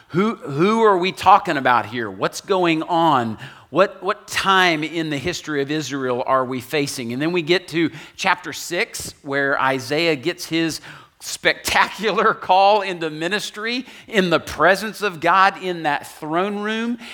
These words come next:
And in many ways, what we're going to read today i-, is a repetition of sorts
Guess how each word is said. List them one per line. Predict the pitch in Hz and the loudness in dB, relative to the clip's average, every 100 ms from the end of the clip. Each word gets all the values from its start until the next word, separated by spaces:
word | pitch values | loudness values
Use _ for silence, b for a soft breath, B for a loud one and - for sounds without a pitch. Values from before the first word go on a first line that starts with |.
| B | B
And | 190 180 | 0 0
in | 170 156 | 0 -2
many | 151 196 220 | 0 0 0
ways, | 196 196 196 147 | 0 2 2 0
what | 131 170 | -4 -4
we're | 170 | -4
going | 143 165 165 | -4 -4 -4
to | - | -6
read | 139 147 156 | -6 -4 -6
today | - 147 135 135 160 196 214 B B B B B | -6 -4 0 2 2 -2 -8 B B B B B
i-, | 208 170 170 | 0 0 0
is | 190 170 156 127 - | 2 2 2 -2 -4
a | 180 | -2
repetition | 147 131 185 214 202 185 - 220 - 175 151 | 0 0 0 0 -4 -6 -4 -4 -2 -4 -2
of | 160 131 | -2 -2
sorts | - 147 131 131 - - | -4 -4 0 0 -2 -8